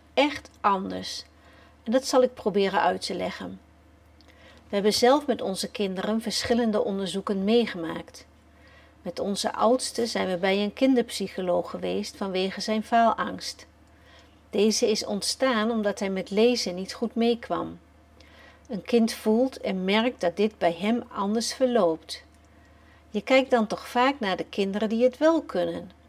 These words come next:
Als ik toen had geweten wat ik nu weet, dan was ik eerst andere dingen gaan onderzoeken, maar die informatie had ik toen nog niet. En onze jongste is door de schooladviesdienst,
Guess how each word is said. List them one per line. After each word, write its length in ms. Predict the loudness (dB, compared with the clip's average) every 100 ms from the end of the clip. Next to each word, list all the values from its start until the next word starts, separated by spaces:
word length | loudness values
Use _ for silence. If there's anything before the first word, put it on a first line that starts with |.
| _ _ _ -20 -20 -20 -12
Als 180 | -6 -4
ik 100 | -4
toen 240 | 2 4
had 280 | 6 4 0
geweten 480 | -6 -2 -2 -2 -4
wat 120 | -2
ik 180 | -4 -2
nu 240 | 2 2 4
weet, 380 | 2 2 -4 -14 _
dan 140 | -8 -4
was 200 | -4 -6
ik 140 | -8
eerst 360 | 0 0 0 -4 -4
andere 340 | 0 0 0
dingen 260 | -2 -6 -6
gaan 180 | -6 -6
onderzoeken, 720 | -6 -6 -6 -8 -6 -8 -8 -14 -20 _
maar 120 | -6
die 260 | -2 -2 0
informatie 640 | -2 0 0 0 -2 -4
had 180 | -2 2
ik 140 | 0
toen 160 | -2 -10
nog 220 | -10 -10
niet. 360 | -12 -12 -14 -20 _ _ _ _ -20 -20 -20 -20 -18 -2
En 200 | 0 4
onze 340 | 2 2 -2
jongste 440 | 2 2 2 -2
is 140 | -4 -4
door 140 | -4
de 60 | -4
schooladviesdienst, 1400 | -4 -2 0 -2 -4 -2 -2 -2 -8 -10 -8 -8 -10